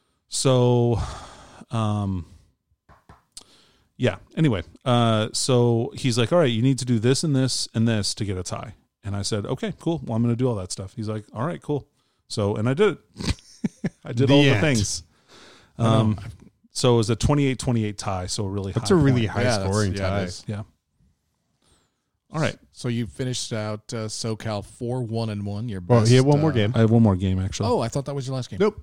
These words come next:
Speaker 1: Nope.
Speaker 3: My bad.
Speaker 1: All right. So last game I
Speaker 3: I
Speaker 1: played
Speaker 3: th-, I
Speaker 1: against
Speaker 3: thought your last
Speaker 2: Who,
Speaker 3: game
Speaker 2: who
Speaker 3: was
Speaker 2: would
Speaker 3: the
Speaker 2: end
Speaker 3: tie.
Speaker 2: on a tie?
Speaker 1: Uh,
Speaker 2: That's such
Speaker 1: th-,
Speaker 2: poor
Speaker 1: that,
Speaker 2: form.
Speaker 1: that would be the worst, actually. Um, so I played against, uh, Scott Rumpel. Scott Rumpel had a beautifully painted Space Wolf army.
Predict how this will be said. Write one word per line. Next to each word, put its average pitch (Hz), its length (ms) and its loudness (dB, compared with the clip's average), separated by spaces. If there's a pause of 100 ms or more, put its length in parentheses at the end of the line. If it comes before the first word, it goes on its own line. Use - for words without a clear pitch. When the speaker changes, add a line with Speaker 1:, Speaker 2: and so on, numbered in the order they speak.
Speaker 1:
Nope. 127 180 -4 (320)
Speaker 3:
My 101 100 -12
bad. 95 280 -6
Speaker 1:
All 123 80 -2
right. 110 180 -4
So - 120 -2
last 147 260 0
game 143 140 -4
I 139 40 -4
Speaker 3:
I - 20 -4
Speaker 1:
played 127 180 0
Speaker 3:
th-, 123 100 -2
I 123 60 -2
Speaker 1:
against 131 180 -2
Speaker 3:
thought - 40 -4
your 117 80 -6
last 104 160 0
Speaker 2:
Who, 175 60 8
Speaker 3:
game 180 100 8
Speaker 2:
who 208 80 8
Speaker 3:
was 254 140 4
Speaker 2:
would - 100 -8
Speaker 3:
the - 40 -4
Speaker 2:
end 160 200 2
Speaker 3:
tie. 160 80 4
Speaker 2:
on 143 100 2
a 104 80 0
tie? 104 680 -8
Speaker 1:
Uh, 113 80 -8
Speaker 2:
That's 98 200 0
such 156 200 2
Speaker 1:
th-, - 100 -6
Speaker 2:
poor 143 280 2
Speaker 1:
that, 110 260 2
Speaker 2:
form. 104 160 0
Speaker 1:
that 117 80 4
would 110 120 4
be 104 80 0
the 90 100 -4
worst, 87 480 -6
actually. 90 400 -10 (1040)
Um, 117 260 4
so 143 140 2
I 131 60 6
played 156 200 2
against, 151 400 -2
uh, 107 400 -2
Scott - 320 -6
Rumpel. 117 320 -2
Scott - 220 -2
Rumpel 113 340 -2
had 101 360 -4
a 95 180 -4 (100)
beautifully 131 720 -2
painted 98 300 -6
Space 98 320 -8
Wolf - 180 -12
army. - 320 -10